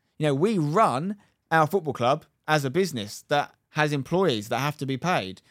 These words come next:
And when you stop letting us play football, how can we continue? How can we keep paying those people? How can we keep the club lights on? So it was very difficult for us to be told we weren't professional. The reality is a lot of the teams we were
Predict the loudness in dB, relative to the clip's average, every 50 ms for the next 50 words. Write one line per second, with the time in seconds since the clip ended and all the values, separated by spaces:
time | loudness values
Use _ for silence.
0 | _ _ _ _ -6 -4 -2 0 0 0 0 -2 -2 0 0 0 2 0 0 -2
1 | -2 -2 -4 -6 -4 -2 -2 -2 -2 -2 -6 -6 -6 -10 -14 -12 -10 -12 -12 -14
2 | _ _ _ _ _ _ _ _ _ _ _ _ _ _ _ _ -6 -2 0 0
3 | 0 0 0 -2 -2 -2 -2 -2 -4 -2 0 0 0 0 0 2 2 2 2 0
4 | 0 -2 -2 -2 0 0 -2 -2 -2 -6 _ _ _ _ _ _ _ _ -2 2
5 | 2 2 2 2 0 -2 -2 -2 -2 -2 0 -2 0 0 0 0 0 -2 -4 -4
6 | -4 -4 -4 -4 -6 -6 -6 -8 -8 -2 0 2 2 2 0 -2 -2 0 2 2
7 | 2 0 -2 -6 -8 -8 -8 -10 -14 -20 -20 -20 _ -2 2 2 4 4 2 -2
8 | -6 _ _ _ -2 0 0 2 2 0 0 0 -2 -2 -4 -4 -6 -8 -6 -4
9 | -2 -2 -2 -4 -6 -8 -8 -4 0 2 2 2 2 0 -2 -2 -2 -2 -2 -4
10 | -6 -6 -6 -6 -6 -6 -8 -8 -10 -12 -14 -20 _ _ _ _ _ _ _ _
11 | _ -4 2 4 4 4 4 2 0 -2 -2 -2 0 2 2 2 2 0 -4 -4
12 | -4 -4 -4 -2 -4 -4 -4 -4 -4 -2 -2 0 0 0 0 0 -2 -4